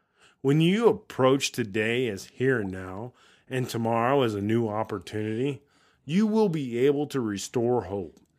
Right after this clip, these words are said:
This time next year, when you look back, what kind of impact will you have made? I've been reading a lot about Zig Ziglar and studying how he created his legacy.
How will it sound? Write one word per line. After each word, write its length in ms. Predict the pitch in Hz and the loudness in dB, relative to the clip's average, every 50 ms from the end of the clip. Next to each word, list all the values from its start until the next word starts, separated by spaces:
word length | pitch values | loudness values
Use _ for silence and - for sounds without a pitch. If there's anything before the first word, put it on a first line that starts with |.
| _ _ _ _ | _ _ _ _
This 180 | 160 180 - | -2 -2 -2
time 340 | - - 160 160 160 165 165 | 0 -2 0 0 2 2 0
next 300 | 165 170 170 165 - - | 0 -2 -2 -4 -6 -8
year, 220 | 165 165 160 165 165 | -6 -6 -4 -4 -2
when 200 | 151 127 113 113 | -2 -2 -2 0
you 140 | 120 135 | 0 0
look 260 | 143 151 147 135 - - | 2 2 2 0 0 0
back, 360 | 131 127 127 135 156 - - _ _ _ _ _ _ _ _ _ _ _ _ | 0 2 2 2 -2 -4 -8 _ _ _ _ _ _ _ _ _ _ _ _
what 260 | - 143 175 170 - | 0 0 0 0 -2
kind 260 | - - 175 185 175 147 | -4 -2 0 2 2 0
of 180 | 120 104 - - | 0 -2 -6 -4
impact 600 | 143 147 139 135 113 - 117 107 95 92 92 - | -2 -2 0 0 -2 -4 -6 -6 -6 -8 -10 -8
will 80 | 104 101 | -8 -6
you 200 | 101 107 113 113 | -4 -2 -2 -2
have 120 | 104 95 92 | -2 -2 -4
made? 440 | 98 104 98 92 82 73 69 69 - _ _ _ _ _ _ _ | -4 -4 -4 -4 -6 -10 -14 -20 -20 _ _ _ _ _ _ _
I've 140 | - 180 196 | 0 2 2
been 200 | 185 165 139 117 | 4 2 2 0
reading 280 | 107 107 104 104 104 107 | -2 -4 -4 -6 -6 -8
a 40 | |
lot 280 | 95 92 95 98 101 101 | -8 -8 -6 -6 -6 -6
about 320 | 98 92 95 95 95 90 | -6 -6 -8 -8 -8 -10
Zig 220 | 90 92 101 98 92 | -10 -10 -10 -10 -10
Ziglar 440 | 90 95 101 101 101 107 113 110 101 | -8 -8 -8 -8 -6 -6 -6 -6 -6
and 120 | 92 92 | -8 -10
studying 380 | - - 104 92 95 101 104 95 | -10 -12 -12 -10 -10 -10 -12 -12
how 180 | 90 98 98 | -14 -14 -16
he 200 | 87 87 101 104 | -16 -14 -12 -12
created 540 | 98 - - - 101 92 90 90 90 92 85 | -12 -14 -14 -12 -12 -10 -10 -12 -14 -16 -16
his 200 | 85 82 82 85 | -18 -18 -18 -16
legacy. 580 | 92 92 90 87 87 82 - - 92 80 71 | -14 -14 -12 -14 -14 -16 -16 -16 -18 -20 -20